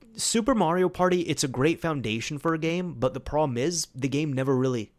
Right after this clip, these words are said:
got off that foundation to begin with. Because even the stuff that people asked for, like the online play,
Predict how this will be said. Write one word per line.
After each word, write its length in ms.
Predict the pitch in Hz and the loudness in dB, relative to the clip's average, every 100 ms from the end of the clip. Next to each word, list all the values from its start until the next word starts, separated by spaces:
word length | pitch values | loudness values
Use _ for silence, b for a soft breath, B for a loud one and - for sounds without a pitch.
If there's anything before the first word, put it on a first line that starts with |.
| - | -8
got 280 | 123 123 113 | 0 2 4
off 180 | 113 101 | 0 -2
that 220 | 98 - | -6 -6
foundation 500 | 98 98 98 98 107 | -8 -4 -4 -4 -6
to 80 | 92 | -10
begin 380 | 92 98 87 67 | -12 -12 -12 -14
with. 260 | 65 - - B B | -20 -20 -20 B B
Because 180 | 131 131 | -2 -2
even 260 | 143 170 | -2 0
the 80 | 240 | 0
stuff 280 | 240 - 170 | 0 0 0
that 100 | 151 | 0
people 240 | 139 139 - | -2 -4 -2
asked 260 | 131 135 | -2 -2
for, 160 | - 107 | -2 -2
like 140 | 110 | -2
the 80 | - | -4
online 400 | 117 127 113 107 | -4 -2 -2 -4
play, 380 | - 104 147 | -4 -2 -2